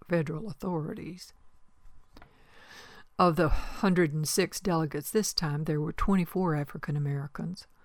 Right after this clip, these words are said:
along with the rest of the non-blacks who were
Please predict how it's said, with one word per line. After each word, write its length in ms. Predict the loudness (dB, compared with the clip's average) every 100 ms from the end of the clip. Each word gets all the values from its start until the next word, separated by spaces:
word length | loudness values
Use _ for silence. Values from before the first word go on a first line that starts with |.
| -20 -20 -20 -12 0
along 320 | 4 4 4
with 160 | 0 0
the 80 |
rest 460 | 0 2 2 0 -2
of 120 | 0
the 320 | 0 0 -2 -6 -14 -6 2
non-blacks 800 | 6 6 6 2 0 -8 -10 -4
who 160 | -2
were 220 | -2 -6